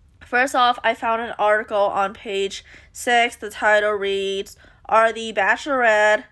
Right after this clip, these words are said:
The Bachelor scripted? A look behind the scene." So I'm very excited to see and share with you all, of course. So we have the former contestant, Catherine,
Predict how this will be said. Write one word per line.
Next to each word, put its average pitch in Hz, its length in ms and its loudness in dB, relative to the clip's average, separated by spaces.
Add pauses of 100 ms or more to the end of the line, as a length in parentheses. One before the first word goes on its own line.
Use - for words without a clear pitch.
(220)
The 202 80 -8
Bachelor 196 760 2
scripted? 233 720 -4 (1000)
A 220 120 2
look 226 300 0
behind 247 420 -4
the 247 60 -6
scene." 202 760 -10
So 202 400 0
I'm 196 260 0
very 262 300 -2
excited 262 560 -4
to - 80 -14
see 196 560 -8
and 180 240 -10
share 202 320 -8
with 202 240 -10 (560)
you 233 300 -8
all, 214 560 2
of 220 160 -8
course. 233 640 0
So 220 340 2
we 240 240 -6
have 269 400 0
the 240 160 -10
former 240 460 -6
contestant, 269 880 -8
Catherine, 247 680 -6